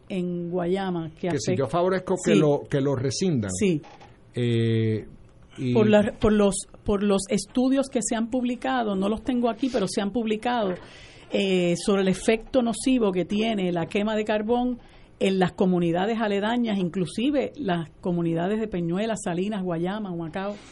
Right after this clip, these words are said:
Speaker 2: Eh, eh, yo no he estudiado el contrato y, y ni sé las penalidades que puedan existir ahí.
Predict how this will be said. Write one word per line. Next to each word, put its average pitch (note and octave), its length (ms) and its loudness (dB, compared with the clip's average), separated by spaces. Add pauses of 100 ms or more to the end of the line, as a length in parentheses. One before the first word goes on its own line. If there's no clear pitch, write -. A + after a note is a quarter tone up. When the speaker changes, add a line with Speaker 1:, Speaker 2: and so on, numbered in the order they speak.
(240)
Speaker 2:
Eh, C3 120 -2 (480)
eh, G#2+ 100 -10 (260)
yo A2+ 220 2
no D3 80 2
he E3 60 2
estudiado D3+ 500 4
el B2 140 0
contrato A2+ 640 0 (260)
y, G#2+ 320 0
y A2 160 2
ni A2+ 200 6
sé C#3+ 600 0
las B2 200 -4
penalidades A#2 760 0
que C#3+ 120 -2
puedan C#3+ 420 0
existir B2+ 580 -2
ahí. B2 480 0